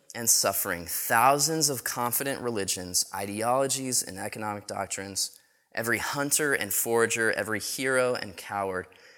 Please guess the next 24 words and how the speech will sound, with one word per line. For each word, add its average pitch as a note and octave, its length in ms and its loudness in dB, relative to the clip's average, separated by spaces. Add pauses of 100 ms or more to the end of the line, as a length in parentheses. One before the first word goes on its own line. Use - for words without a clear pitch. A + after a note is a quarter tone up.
(120)
every A#2+ 260 0
creator B2+ 720 2 (380)
and A2+ 140 -4
destroyer B2 600 6
of A2+ 100 4
civilization, G2 720 0
every G2+ 180 0
king C#3+ 500 -2
and A2+ 220 -6
peasant, A#2+ 480 0
every A2 260 -4
young A2 280 -2
couple A2 320 -4
in G2 180 -6
love, A2+ 440 -2 (180)
every G2+ 220 -6
mother C3 600 -4
and G#2 100 -12
father, A2+ 500 -4 (560)
hopeful B2 420 0
child, G2+ 560 2 (120)
inventor A2+ 760 -2 (120)
and G2+ 100 -10
explorer, F#2 640 -2